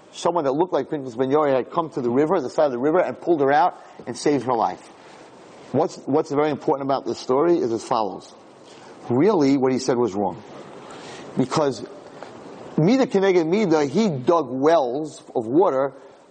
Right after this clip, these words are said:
would be that she cannot fall into a well that he dug and die, he dug the well to help the Jews with water,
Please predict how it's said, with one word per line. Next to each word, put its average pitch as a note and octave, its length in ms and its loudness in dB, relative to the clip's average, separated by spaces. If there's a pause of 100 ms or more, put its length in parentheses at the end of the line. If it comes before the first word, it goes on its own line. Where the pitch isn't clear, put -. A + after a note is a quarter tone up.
(100)
would C#3+ 140 2
be G3 120 4
that F3 120 2
she - 160 -6
cannot G3 320 -2
fall G3 280 0
into F3 340 -4
a F3+ 140 6
well E3+ 300 4
that C#3 140 -2
he F3 160 -4
dug B2+ 420 0
and A#2 120 -6
die, G2+ 260 0 (640)
he D4+ 180 4
dug F#3 300 2
the F3 80 4
well F#3+ 680 2 (260)
to F3+ 100 -4
help A#3 200 2
the G#3 80 -12
Jews F3 220 -8
with E3+ 120 -2
water, G3+ 520 2